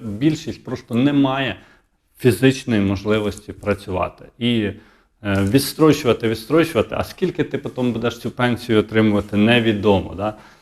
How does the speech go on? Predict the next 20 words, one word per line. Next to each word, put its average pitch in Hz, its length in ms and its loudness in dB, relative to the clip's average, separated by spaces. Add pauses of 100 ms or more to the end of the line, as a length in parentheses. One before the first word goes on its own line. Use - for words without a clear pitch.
(200)
Ну, 196 120 6
якщо 180 260 4
ще 180 200 4
відстрочити 165 560 4
два 147 300 4
роки 143 420 4
і 104 60 -2
замість 117 400 -2
п'ять 131 300 0
отримати 104 440 -10
п'ять 113 260 -2
шістсот, - 640 -6
то 220 100 -20
це - 200 -10
ще - 140 -10
б - 100 -12
куди 101 220 0
не 95 100 -2
йшло. 98 220 -8
Ну, 135 220 0